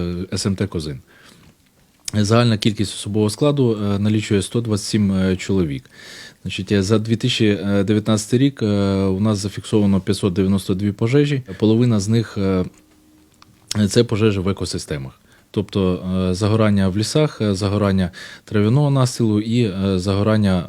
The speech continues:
е, торфовищ, е, також це, е, є, е, пожежі в екосистемах. Всі інші,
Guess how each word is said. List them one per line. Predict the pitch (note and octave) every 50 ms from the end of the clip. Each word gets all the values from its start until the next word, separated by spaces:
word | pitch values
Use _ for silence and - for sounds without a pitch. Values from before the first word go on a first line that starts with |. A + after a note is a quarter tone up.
| - F2+
е, | F2+ F2+ F2+ F2
торфовищ, | E2 - G2+ G2+ - - B2+ B2 A#2 G#2 - - - G2
е, | F2+ F2+ F2+ F2
також | - G2+ F#2 - F#2 - -
це, | - F2+ F2 E2+ - - - - - - - -
е, | F#2 F2+ F2+ F2+ F2 F2
є, | F2+ F#2+ G#2 G#2+ G#2+
е, | G2+ - - F#2 F2 F2+ F2 F2 E2+ E2+ E2+ E2+ E2+ E2+ E2+ E2 D#2+
пожежі | - F#2+ G2 G#2+ G2+ G2
в | F#2+ F2 F2
екосистемах. | F2+ F2+ F#2 D#2 - - - - E2+ D#2+ D#2+ D#2 -
Всі | - - A2+ A2+ A2+
інші, | C3 C#3 B2+ - A2 G#2